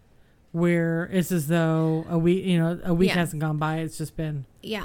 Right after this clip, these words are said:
Speaker 2: I have found, and I'm very happy about that, is my friendship with you, but with the, I've found with a bunch of other people that I have that I'm friends with, that I,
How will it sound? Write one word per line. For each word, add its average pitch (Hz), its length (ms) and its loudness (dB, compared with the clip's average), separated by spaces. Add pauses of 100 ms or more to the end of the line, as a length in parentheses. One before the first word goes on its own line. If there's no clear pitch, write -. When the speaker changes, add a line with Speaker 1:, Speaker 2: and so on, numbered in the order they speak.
(140)
Speaker 2:
I 294 160 4
have 339 220 -2
found, 226 520 -6
and 185 100 -6
I'm 180 160 -4
very 190 440 -4
happy 208 480 -6
about 160 320 -8
that, 156 420 -8 (640)
is 180 460 -6 (240)
my 190 180 -2
friendship 190 480 -6
with 175 160 -10
you, 226 300 0
but 190 180 -4
with 190 160 -6
the, 139 180 -2
I've 214 280 0
found 202 320 -6
with 180 120 -10
a 196 60 -8
bunch 196 460 -8
of 185 120 -6
other 185 240 -6
people 226 380 -10
that 226 140 -4
I 226 140 -2
have 233 320 -4
that 214 100 -4
I'm 214 160 -4
friends 226 420 -6
with, 247 360 -6 (120)
that 180 240 -4
I, 190 640 -4